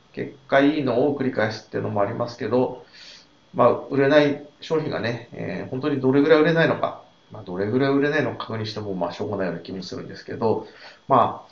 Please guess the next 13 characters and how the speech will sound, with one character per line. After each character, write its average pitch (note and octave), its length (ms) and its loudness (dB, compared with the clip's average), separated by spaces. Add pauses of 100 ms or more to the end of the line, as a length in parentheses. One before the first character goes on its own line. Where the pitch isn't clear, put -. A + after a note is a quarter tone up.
え F#2 460 -6
ー、 - 80 -20
こ - 80 -14
の - 240 -8 (120)
ビ G#2+ 100 -8
ジ G#2 80 -8
ネ G#2 80 -6
ス G#2 160 -8
レ G2 60 -6
ポ G2+ 100 -8
ー G2 80 -8
ト G2 120 -6
の、 D3+ 320 0